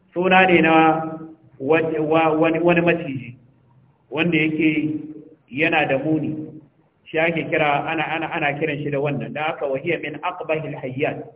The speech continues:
Cikin maciji ba macijin da ya kai shi muni, "wa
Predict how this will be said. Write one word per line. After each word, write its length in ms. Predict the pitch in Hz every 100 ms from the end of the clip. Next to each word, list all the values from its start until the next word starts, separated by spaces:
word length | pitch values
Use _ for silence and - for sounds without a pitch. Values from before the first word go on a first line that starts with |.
| _ - - _ _
Cikin 240 | 151 175 170
maciji 480 | 175 175 160 160 160
ba 160 | 165
macijin 460 | 151 156 151 147 151
da 60 | 139
ya 100 | 139
kai 200 | 147 147
shi 60 | 139
muni, 380 | 143 170 160 151
"wa 140 | 139